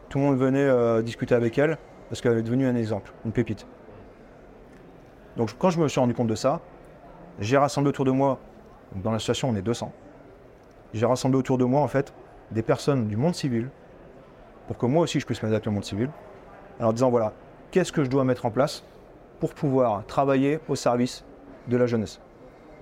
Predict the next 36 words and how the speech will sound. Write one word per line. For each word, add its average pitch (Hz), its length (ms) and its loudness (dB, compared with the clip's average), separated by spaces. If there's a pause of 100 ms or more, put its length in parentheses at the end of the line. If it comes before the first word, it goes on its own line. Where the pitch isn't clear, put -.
(880)
Ce - 100 -16
qui 131 120 0
est - 20 6
ressorti, 123 360 2
c'est 139 120 -4
qu'il 120 120 -6
fallait 123 200 2
que 131 200 0
je 117 120 0
puisse - 260 -4
être 120 240 -2
diplômé. 123 480 -2 (1800)
Diplômé 143 300 2
de 135 80 2
quoi ? 135 260 0 (240)
D'une 113 160 -2
carte - 180 0
professionnelle 123 600 -2 (720)
pour 113 100 -4
un 113 60 0
métier 120 240 2
d'éducateur 127 400 0
sportif. - 400 -6 (440)
Ce - 80 -20
qui - 120 -10
se - 80 -10
rapproche - 500 -2 (140)
le 123 100 2
plus - 480 -4 (420)
de 117 100 -2
ma 120 100 2
carrière 117 240 0
militaire, 117 400 0 (520)
encadrer 120 360 0
des 120 220 0
hommes 123 200 2